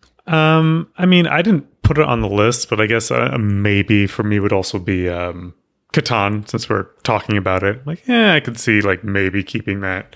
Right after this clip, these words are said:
game. Uh, it, it also falls in the same category as, like, Pandemic. Like, I played a lot of Catan, a lot of Settlers of Catan, so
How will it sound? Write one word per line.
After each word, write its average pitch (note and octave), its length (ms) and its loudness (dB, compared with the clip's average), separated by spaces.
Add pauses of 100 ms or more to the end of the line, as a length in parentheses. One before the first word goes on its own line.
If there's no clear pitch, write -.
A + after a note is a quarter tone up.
(260)
game. G2+ 440 -18
Uh, B2 220 -2
it, D#3+ 240 0
it F3 160 4
also E3 180 2
falls A#2 280 2
in A2 80 -2
the A2 60 -4
same G#2+ 180 -4
category G#2 360 -4
as, G2+ 80 -2
like, G2 160 -4
Pandemic. G#2 460 -4
Like, A2 140 -2
I A2+ 60 2
played A#2 240 0
a A2 60 2
lot G#2 280 2
of - 120 -8
Catan, G2+ 560 -6 (340)
a A2 80 0
lot G#2+ 260 2
of - 100 -2
Settlers B2 400 -4
of - 100 -14
Catan, B2 500 -8
so A#2 360 -4